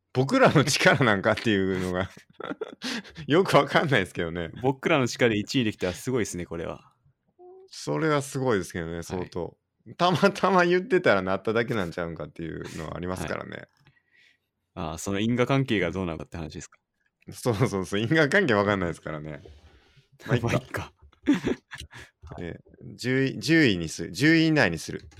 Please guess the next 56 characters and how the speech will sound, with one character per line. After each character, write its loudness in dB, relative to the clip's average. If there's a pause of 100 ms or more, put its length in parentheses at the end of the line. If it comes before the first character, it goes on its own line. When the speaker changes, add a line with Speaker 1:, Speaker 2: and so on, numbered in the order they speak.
(200)
Speaker 2:
は -10
い。 -10 (640)
Speaker 1:
ま -2
ず -10
は。 -10
Speaker 2:
は -18
い。 -20 (880)
Speaker 1:
三 -2
年 0
以 -4
内 -2
に。 -16 (160)
Speaker 2:
三 -6
年 0
以 -2
内。 -4 (340)
Speaker 1:
い -6
い -4
ん -4
じ -4
ゃ -4
な -6
い -8
で -14
す -18
か。 -4
三 -4
年 0
以 -2
内 2
に -2
日 -2
本 0
人 0
の 0
幸 -2
福 -2
度 0
ラ 2
ン -4
キ -6
ン -4
グ -4
十 -4
位 0
以 -4
内 -2
に -8
す -14
る -10
っ -12
て -14
い -8
う -8
の -8
が、 -4